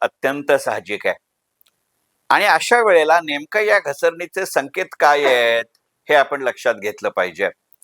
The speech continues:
अर्थात संकेत हे कधी सकारात्मक असतील, कधी नकारात्मक असतील, काही वेळेला दोन्ही असतील.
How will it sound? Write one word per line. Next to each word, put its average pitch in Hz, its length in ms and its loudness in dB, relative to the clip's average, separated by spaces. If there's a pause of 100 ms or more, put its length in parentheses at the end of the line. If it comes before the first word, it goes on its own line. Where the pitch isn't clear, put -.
(600)
अर्थात 202 480 0
संकेत 165 680 0
हे 165 160 0
कधी 156 260 -2
सकारात्मक 156 680 0
असतील, 175 320 -8
कधी 147 200 -2
नकारात्मक 143 680 0
असतील, 180 340 -6
काही 139 200 0
वेळेला 156 280 0
दोन्ही 123 300 -6
असतील. 104 380 -8